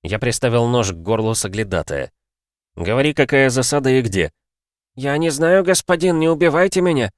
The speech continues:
Слышал лишь, что говорили о корабле, а где и когда не знаю. Пощадите меня, господин, ведь я вам не сделал ничего плохого, а вы убили моего брата, он был со мной в этой проклятой лодке".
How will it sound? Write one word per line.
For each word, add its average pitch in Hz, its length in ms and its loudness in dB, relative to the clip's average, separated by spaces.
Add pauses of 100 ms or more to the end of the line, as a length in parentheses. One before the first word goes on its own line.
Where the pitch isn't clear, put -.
(120)
Слышал 156 460 -2
лишь, 156 180 0
что 147 280 0
говорили 147 380 2
о 151 120 2
корабле, 147 520 0 (300)
а 110 100 -4
где 127 240 -2
и - 20 -2
когда 143 320 0
не 165 120 2
знаю. 143 360 0 (380)
Пощадите 170 540 -2
меня, 196 200 2
господин, 170 500 0
ведь 151 180 -2
я 160 100 4
вам 175 200 4
не 175 100 2
сделал 175 380 4
ничего 180 380 2
плохого, 185 520 2 (220)
а 117 80 -6
вы 151 120 2
убили 170 260 2
моего 180 320 4
брата, 175 380 2 (200)
он 147 140 -2
был 165 160 0
со 160 140 -2
мной 160 220 4
в 156 40 0
этой 180 200 0
проклятой 180 500 0
лодке". 185 420 2